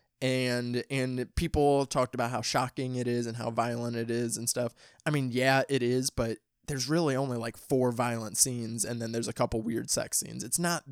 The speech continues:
that crazy, but I don't know. Uh, it might just be because I'm a little desensitized. So that's the reason I couldn't put it higher, and I didn't give it a better score than I want to. I wanted to like it more. I really did.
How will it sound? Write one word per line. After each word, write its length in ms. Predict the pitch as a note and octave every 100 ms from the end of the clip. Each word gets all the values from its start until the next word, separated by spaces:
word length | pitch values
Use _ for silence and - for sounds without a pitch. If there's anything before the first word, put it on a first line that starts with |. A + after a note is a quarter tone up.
| A#2+ -
that 420 | B2 A#2 - - - _ _ _ _ _ -
crazy, 800 | - C#3+ C3+ C#3 D3 D#3 D#3 D#3 _ _
but 440 | A#2+ C#3+ B2+ A#2+ -
I 140 | B2 B2+
don't 180 | B2
know. 360 | B2 B2 B2+ C#3 _ -
Uh, 160 | B2 -
it 240 | B2 A#2+ A#2+
might 280 | A#2+ A#2 A#2
just 200 | A#2 -
be 120 | A2+
because 280 | A2+ A#2 A#2
I'm 120 | A#2+
a 60 |
little 180 | B2 B2
desensitized. 760 | A2+ A2+ G#2+ G2+ - - - -
So 180 | A2+ A2+
that's 240 | E3 F#3
the 100 | D3
reason 420 | C#3 C3 B2+ B2 - - - _ -
I 120 | B2+
couldn't 500 | - - C#3+ C3 -
put 220 | - B2+
it 240 | B2 A#2+ - _
higher, 560 | - - B2 B2+ B2+ C3
and 260 | C3 A2+ B2
I 60 |
didn't 420 | B2 C3 B2 A2
give 180 | B2 A2+
it 100 | A2+
a 60 | A#2+
better 260 | - B2+
score 480 | B2 - - A#2+ A#2+
than 160 | A#2+ B2+
I 80 | B2
want 260 | B2+ A2+
to. 80 | G#2+
I 60 | A#2
wanted 420 | D#3+ G3+ C3+ B2+
to 80 | A#2
like 240 | A2 -
it 140 | G2+
more. 160 | B2+ B2
I 40 |
really 400 | C3 G3 F#3 C#3+
did. 340 | C3+ - -